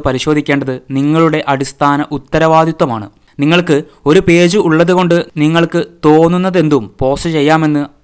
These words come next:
അർത്ഥമാക്കുന്നില്ല. നിങ്ങളുടെ പതിനായിരം കാഴ്ചക്കാരിൽ നിങ്ങൾ സന്തുഷ്ടനാണെന്ന് ഞാൻ പ്രതീക്ഷിക്കുന്നു. ഈ വ്യാജ വാർത്തയും നുണകളും ഉണ്ടാക്കുന്നത് വിലമതിക്കുമെന്ന് ഞാൻ പ്രതീക്ഷിക്കുന്നു. അത്യന്തം നിരാശാജനകമാണ്."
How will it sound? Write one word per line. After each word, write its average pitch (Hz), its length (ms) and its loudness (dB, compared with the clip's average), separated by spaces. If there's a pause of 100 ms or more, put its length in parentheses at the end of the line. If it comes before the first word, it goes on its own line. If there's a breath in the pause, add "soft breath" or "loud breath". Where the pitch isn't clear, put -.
(140)
അർത്ഥമാക്കുന്നില്ല. 139 920 -2 (220)
നിങ്ങളുടെ 170 600 2
പതിനായിരം 170 560 2
കാഴ്ചക്കാരിൽ 143 640 0 (160)
നിങ്ങൾ 147 300 -4 (100)
സന്തുഷ്ടനാണെന്ന് 147 840 -2
ഞാൻ 135 260 -2 (100)
പ്രതീക്ഷിക്കുന്നു. 127 640 -4 (380 soft breath)
ഈ 180 160 2
വ്യാജ 160 320 4
വാർത്തയും 165 540 2
നുണകളും 143 380 0
ഉണ്ടാക്കുന്നത് 139 580 -2 (120)
വിലമതിക്കുമെന്ന് 143 800 -4
ഞാൻ 135 300 -4
പ്രതീക്ഷിക്കുന്നു. 131 600 -6 (380 soft breath)
അത്യന്തം 151 560 -2 (140)
നിരാശാജനകമാണ്." 135 1000 -2